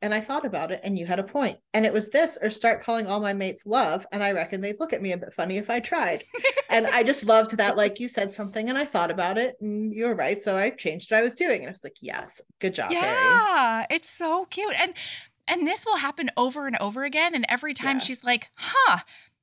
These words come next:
Speaker 2: he's not the knuckle-dragging tradesman I thought he was at the beginning. This is really weird. I ke-, I keep thinking I understand him, but I don't think I
Speaker 1: Yeah.
Speaker 2: really do. So,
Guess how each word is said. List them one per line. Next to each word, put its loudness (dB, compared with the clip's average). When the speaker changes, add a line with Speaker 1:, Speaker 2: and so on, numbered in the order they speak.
Speaker 2:
he's 0
not 0
the 2
knuckle-dragging 0
tradesman 0
I 0
thought -2
he -8
was -2
at -14
the -10
beginning. -6
This 0
is 0
really -2
weird. 0
I 2
ke-, -14
I -6
keep -8
thinking -6
I 2
understand -2
him, -4
but -4
I 0
don't -6
think -4
I 0
Speaker 1:
Yeah. 0
Speaker 2:
really -4
do. -6
So, 4